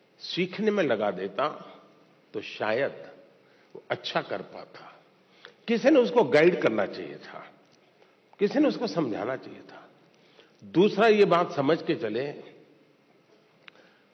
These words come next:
अब जिंदगी बहुत बदल चुकी है, जगत बहुत बदल चुका है, और इसलिए ये बहुत आवश्यक है कि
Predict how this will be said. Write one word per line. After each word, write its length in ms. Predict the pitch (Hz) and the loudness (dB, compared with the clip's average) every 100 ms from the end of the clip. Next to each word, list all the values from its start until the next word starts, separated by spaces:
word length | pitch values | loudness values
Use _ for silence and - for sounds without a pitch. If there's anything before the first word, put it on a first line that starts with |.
| _ _ _ _ _ | _ _ _ _ _
अब 240 | 151 139 98 | -2 -2 -2
जिंदगी 380 | 131 143 143 160 | 2 2 4 2
बहुत 380 | 107 107 127 139 | 2 -4 -2 -4
बदल 360 | 95 107 123 | -2 -2 -2
चुकी 380 | 120 139 101 127 | -4 -10 -12 -8
है, 540 | 120 117 123 127 - - - _ _ _ _ _ - - | -8 -8 -12 -16 -20 -20 -20 _ _ _ _ _ -20 -8
जगत 300 | 131 156 101 | 2 4 4
बहुत 340 | 101 104 120 107 | 2 0 0 2
बदल 340 | 98 92 104 | -4 -2 -4
चुका 400 | - 95 - - | -4 -12 -14 -14
है, 420 | - - - - _ _ _ _ _ _ _ _ _ _ _ _ | -14 -16 -18 -20 _ _ _ _ _ _ _ _ _ _ _ _
और 160 | 123 123 | 2 2
इसलिए 840 | 131 - 180 127 101 85 - - - - - _ _ _ _ _ _ _ _ _ _ _ _ | -2 -4 -4 -4 -4 -8 -14 -18 -20 -20 -20 _ _ _ _ _ _ _ _ _ _ _ _
ये 140 | 98 113 | -6 -6
बहुत 580 | 95 113 151 170 - - | -4 -2 0 0 -2 -4
आवश्यक 480 | 98 110 113 170 156 | -2 -2 -2 -6 -6
है 320 | 117 131 156 - - - _ _ _ _ _ _ _ _ _ _ _ _ _ _ | -8 -10 -10 -16 -20 -20 _ _ _ _ _ _ _ _ _ _ _ _ _ _
कि 520 | 147 165 190 190 - | -4 -2 0 -4 -8